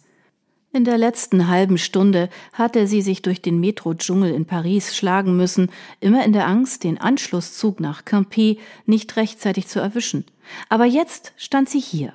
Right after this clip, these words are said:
vor dem Zug, der sie in die Bretagne bringen würde. Pont-Marche, der Zielort ihrer Reise, lag wortwörtlich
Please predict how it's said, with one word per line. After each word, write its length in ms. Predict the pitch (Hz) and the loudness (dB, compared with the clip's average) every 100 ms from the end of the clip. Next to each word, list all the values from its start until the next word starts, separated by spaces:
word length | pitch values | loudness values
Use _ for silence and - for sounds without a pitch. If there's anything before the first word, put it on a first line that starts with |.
| _ | _
vor 260 | - 233 | -4 0
dem 180 | 262 254 | 2 2
Zug, 380 | - - 147 - - - _ | 0 -2 -4 -6 -20 -20 _
der 200 | 208 180 | 2 2
sie 240 | 170 214 233 | 2 -2 -2
in 160 | 226 | -2
die 100 | 240 | -4
Bretagne 540 | 240 269 - 214 156 147 | -6 -6 -2 2 2 0
bringen 340 | 156 151 147 | -2 0 0
würde. 300 | 147 147 143 - _ _ _ _ | -2 -4 -6 -10 _ _ _ _
Pont-Marche, 720 | - 254 220 214 185 - - - | 0 4 6 4 2 -2 -8 -6
der 180 | 156 | -8
Zielort 480 | - 240 233 190 170 | -2 2 2 0 -2
ihrer 260 | 190 180 180 | 0 0 4
Reise, 380 | 214 202 202 196 - - - | 4 4 2 -2 -8 -12 -2
lag 300 | 214 226 220 | 2 2 0
wortwörtlich 960 | 202 226 247 247 208 220 220 120 147 | -4 -2 -2 -2 2 2 2 -6 -10